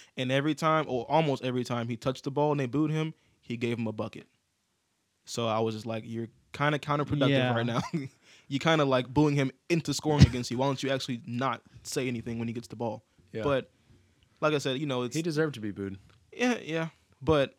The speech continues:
Speaker 3: Do you think otherwise?
Speaker 1: I don't really care. Not, not to
Speaker 3: If
Speaker 1: be,
Speaker 3: you were a
Speaker 1: not to, like,
Speaker 3: Pelicans fan.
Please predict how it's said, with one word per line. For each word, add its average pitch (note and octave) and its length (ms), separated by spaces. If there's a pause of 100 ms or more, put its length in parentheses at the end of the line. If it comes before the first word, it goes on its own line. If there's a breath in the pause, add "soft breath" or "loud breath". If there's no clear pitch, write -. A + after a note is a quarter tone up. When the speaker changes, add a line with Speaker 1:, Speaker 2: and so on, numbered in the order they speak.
Speaker 3:
Do G#2+ 80
you A#2 80
think B2 240 (460)
otherwise? C#3 640 (960)
Speaker 1:
I F#3+ 40
don't A3+ 140
really C#3+ 160
care. A#2+ 360 (480)
Not, - 280
not C3 160
to B2+ 60
Speaker 3:
If C3 80
Speaker 1:
be, C#3 40
Speaker 3:
you C#3+ 60
were D3 80
a - 20
Speaker 1:
not B2 100
to, C3 100
like, B2 100
Speaker 3:
Pelicans G#2 260
fan. F#2 300